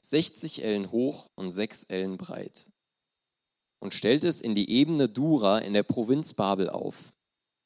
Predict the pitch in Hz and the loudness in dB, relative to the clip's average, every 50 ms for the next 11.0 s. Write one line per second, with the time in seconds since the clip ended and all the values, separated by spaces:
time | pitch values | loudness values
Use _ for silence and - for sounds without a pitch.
0 | _ _ _ _ _ _ _ _ _ _ - - - - _ _ _ _ _ - | _ _ _ _ _ _ _ _ _ _ -16 -16 -16 -18 _ _ _ _ _ 0
1 | 101 123 160 175 - - 202 - - 180 147 135 123 113 127 147 175 190 - 123 | 2 2 4 4 2 2 0 2 2 4 4 4 4 4 6 6 6 4 2 -2
2 | 120 - - 120 107 110 104 98 - - 147 160 165 - - - - 170 175 170 | -2 -2 0 0 2 2 2 0 2 4 4 4 4 2 -2 -4 -4 -4 -4 -4
3 | 165 - - - 110 - - - 123 120 - _ _ - 131 131 131 123 - - | -6 -8 -6 -6 -6 -4 -2 -2 -4 -4 -4 _ _ -8 -6 -6 -6 -6 -8 -8
4 | - - 101 - - - - 107 107 110 - - 107 107 107 104 98 107 101 - | -4 -4 -4 -4 -4 -4 -2 0 0 0 0 0 0 0 -2 -4 -4 -2 0 0
5 | 165 - - 139 135 127 127 123 110 110 98 - 101 113 123 - - 113 110 104 | 0 0 0 2 4 4 4 4 4 2 0 2 2 0 0 0 0 -2 0 0
6 | 117 131 - - - 117 107 101 92 90 95 95 - - - - 107 120 127 - | 0 -2 -2 0 0 0 0 0 -2 -4 -4 -4 -4 -4 -4 -6 -6 -6 -4 -4
7 | 110 101 98 - - 117 135 151 160 160 - - 123 120 117 113 107 104 - - | -4 -4 -4 -2 0 2 2 2 2 0 -2 -4 -4 -2 -2 -2 -2 -2 -4 -4
8 | 110 120 - _ - 110 117 151 180 - _ _ _ _ - - - - _ - | -4 -6 -8 _ -10 -8 -8 -8 -10 -14 _ _ _ _ -20 -20 -20 -14 _ -4
9 | 98 95 - 113 110 101 113 123 139 139 - 123 117 107 120 110 98 98 - - | -4 -2 0 0 0 2 2 2 2 0 0 0 0 2 0 0 -2 -2 0 2
10 | 135 135 123 117 107 - - - _ _ - 110 123 156 175 196 196 196 208 214 | 2 4 4 4 2 2 0 -2 _ _ -2 0 2 2 4 4 4 4 2 -2